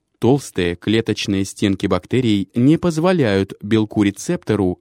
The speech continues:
вместе с присоединившимся к нему вирусом погружаться в цитоплазму. Поэтому бактериофаг вводит полый стержень в клетку и выталкивает через него Д Н К или Р Н К, находящиеся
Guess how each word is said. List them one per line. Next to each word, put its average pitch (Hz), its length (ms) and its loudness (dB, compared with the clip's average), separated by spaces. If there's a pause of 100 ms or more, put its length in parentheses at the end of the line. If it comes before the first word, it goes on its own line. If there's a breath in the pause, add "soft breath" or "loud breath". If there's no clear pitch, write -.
вместе 110 520 -2
с - 80 -16
присоединившимся 131 1000 -2
к - 100 -6
нему 107 440 2
вирусом 98 680 0 (220)
погружаться 117 920 -2
в - 80 -20
цитоплазму. 98 840 -2 (260)
Поэтому 92 480 0
бактериофаг 98 840 0 (180)
вводит 143 560 4 (100)
полый 175 320 4
стержень 123 500 2
в - 80 -8
клетку 123 680 0 (120)
и 170 100 0
выталкивает 98 760 0
через 101 260 -2
него 104 440 2
Д 101 220 0
Н 92 120 0
К 170 320 -6 (140)
или 175 420 0
Р 165 140 0
Н 180 120 2
К, 90 380 -4 (160)
находящиеся 101 1200 -2